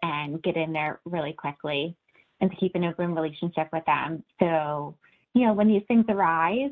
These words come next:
any questions, not a silly question, and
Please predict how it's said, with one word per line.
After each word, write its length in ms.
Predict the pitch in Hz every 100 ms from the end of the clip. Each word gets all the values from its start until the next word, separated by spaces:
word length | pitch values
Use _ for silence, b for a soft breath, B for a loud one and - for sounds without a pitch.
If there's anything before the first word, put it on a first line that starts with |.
| -
any 180 | 190 196
questions, 640 | 208 175 175 - 170 196 160 -
not 280 | 180 151
a 80 | 165 -
silly 300 | 156 170 170
question, 720 | 156 156 - 202 226 247 247 -
and 440 | 170 165 156 165